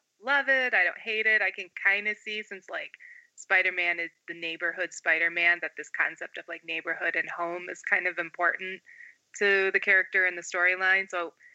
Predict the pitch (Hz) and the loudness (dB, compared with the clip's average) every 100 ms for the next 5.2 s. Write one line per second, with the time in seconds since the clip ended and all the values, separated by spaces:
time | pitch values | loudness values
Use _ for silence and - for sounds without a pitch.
0 | _ - - 156 160 170 185 180 180 170 | _ -4 0 4 4 2 -6 -8 -2 0
1 | 170 170 160 160 156 165 - - _ - | 0 -2 -12 -12 -14 -14 -18 -20 _ -18
2 | 170 175 - - 175 165 170 170 175 - | -14 -14 -8 0 0 2 -2 -4 -8 -18
3 | - - 220 339 226 208 208 247 226 202 | -18 0 2 4 4 2 -2 2 2 2
4 | 175 160 - 165 156 147 175 _ _ _ | -2 -4 -6 -10 -12 -14 -16 _ _ _
5 | 277 | -16